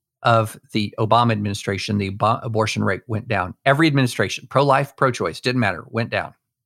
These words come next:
We've also seen hundreds of pro-life laws passed around the country, some of them abolitionist in intent, like a heartbeat bill, which would af-,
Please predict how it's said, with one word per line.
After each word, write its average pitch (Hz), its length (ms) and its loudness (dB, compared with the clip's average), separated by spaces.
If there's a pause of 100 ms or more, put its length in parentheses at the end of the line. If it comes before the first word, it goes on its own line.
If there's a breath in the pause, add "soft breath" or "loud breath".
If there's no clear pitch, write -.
(120)
We've 127 180 2
also 143 300 2
seen 113 440 -2 (880 soft breath)
hundreds 156 640 2
of 120 140 -6
pro-life 113 420 2
laws 98 360 -2
passed - 340 -4
around - 140 -6
the 110 80 -10
country, - 360 -10
some 131 240 2
of 131 140 4
them 131 160 2
abolitionist 117 1000 0
in 131 120 2
intent, 135 480 2
like 110 160 -4
a 98 60 -2
heartbeat 120 400 -2
bill, 123 220 0
which 110 200 -6
would 101 140 -8
af-, - 220 -12